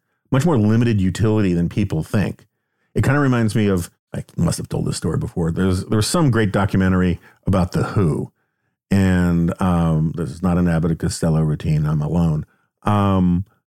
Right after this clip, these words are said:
Pete Townsend was telling the story. I think it was Pete Townsend telling the story about how, you know, when they were first starting out,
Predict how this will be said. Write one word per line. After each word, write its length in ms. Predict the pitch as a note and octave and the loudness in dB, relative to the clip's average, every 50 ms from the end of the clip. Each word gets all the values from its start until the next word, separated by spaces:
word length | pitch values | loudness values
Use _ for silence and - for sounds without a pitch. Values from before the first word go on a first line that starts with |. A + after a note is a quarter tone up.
| _ _ _ - - | _ _ _ -20 -12
Pete 220 | - - D#3 C#3+ A#2 | -2 0 0 0 2
Townsend 560 | - A#2+ A2+ A2 A2+ A2 G2+ F#2+ E2+ E2+ E2 | 2 2 2 2 2 2 2 2 2 2 0
was 240 | F2 E2+ E2 E2 - | 0 0 -2 -4 -6
telling 340 | - - A2+ G#2 F#2+ F2+ F2 | -4 -2 0 2 2 2 0
the 80 | E2+ | 0
story. 500 | D#2+ - - - G2 G2 F#2+ F2 E2 D#2+ | -2 -4 -4 -2 -2 0 0 -2 -2 -4
I 40 | D#2 | -2
think 100 | - D3+ | -2 -2
it 40 | B2 | -2
was 80 | - | -2
Pete 160 | - - D2+ - | -2 -4 -6 -4
Townsend 340 | - C2+ C2+ C2 C2+ F2+ - _ _ _ _ _ _ _ | -4 -4 -4 -4 -8 -12 -16 _ _ _ _ _ _ _
telling 160 | _ C#3+ B2 A2 | _ 0 0 0
the 40 | G#2 | 0
story 200 | - E3+ D#3 A#2+ | 0 0 0 2
about 160 | F#2 G2 - | 2 0 0
how, 420 | F#2 G#2 G2 G2 F#2+ F#2 F2 F2+ - _ _ _ _ _ _ _ _ _ _ _ _ _ _ _ _ _ _ _ _ _ | 0 0 0 0 0 0 -2 -4 -6 _ _ _ _ _ _ _ _ _ _ _ _ _ _ _ _ _ _ _ _ _
you 80 | G2+ G2 | 0 2
know, 140 | F#2 F2 | 2 2
when 120 | E2+ F2+ F2+ | 2 2 2
they 60 | F2+ | 2
were 140 | F2 F#2 F2+ | 0 0 0
first 240 | F#2+ B2 A#2+ - - | 0 0 0 -2 -2
starting 340 | - G#2+ G2 F#2+ F#2+ F2+ | -2 0 0 2 2 2
out, 420 | F2+ F2+ F#2 F#2 F2+ F2 F2 - | 0 0 0 0 0 -2 -2 -4